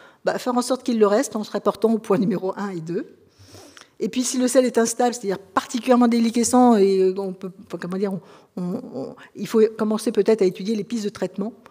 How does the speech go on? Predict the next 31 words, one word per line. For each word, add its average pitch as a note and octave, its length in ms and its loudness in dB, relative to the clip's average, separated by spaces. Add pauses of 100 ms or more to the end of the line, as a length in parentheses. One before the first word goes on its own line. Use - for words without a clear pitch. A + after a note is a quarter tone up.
(300)
de G#3 100 -4
conditionnement G3+ 540 -4
approprié. F#3 580 -10 (560)
Euh, F3+ 200 0
une G#3 100 -4
chose B3 160 2
est B3 60 4
sûre, D4 200 2
c'est A#3+ 120 0
ce - 100 -2
qu'il C4+ 100 2
faut C#4+ 140 4
éviter, C4+ 520 0
c'est A#3+ 220 -4
les A3+ 140 0
changements A#3+ 600 0 (300)
de F#3+ 540 2
conditions B3 560 -4 (300)
et G#3 120 0
les G#3 120 2
passages B3 540 2
cristallisation, A3+ 880 -2 (180)
euh, F3+ 300 -6
déliquescence, G#3 680 -6
cristallisation, F#3+ 580 -4
déliquescence, F#3+ 560 -8
parce - 120 -12
que G3+ 80 -10
c'est G#3+ 120 -8
ça B3+ 180 -2
qui A#3 160 -10